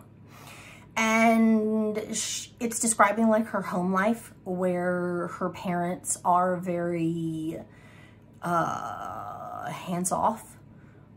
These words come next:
She grew up, like, uh, un-, basically unloved, unwanted, um,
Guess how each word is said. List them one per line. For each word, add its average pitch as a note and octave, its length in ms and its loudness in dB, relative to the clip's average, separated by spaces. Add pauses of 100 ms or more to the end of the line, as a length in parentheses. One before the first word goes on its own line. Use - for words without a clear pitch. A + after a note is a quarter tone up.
(460)
She - 240 -8
grew F3 240 -6
up, C#3 220 -8 (220)
like, - 420 -10
uh, G3 380 -10 (160)
un-, F#3 420 -2
basically F#3 580 -6
unloved, F#3 540 -2
unwanted, F3+ 760 -4 (720)
um, E3 600 -4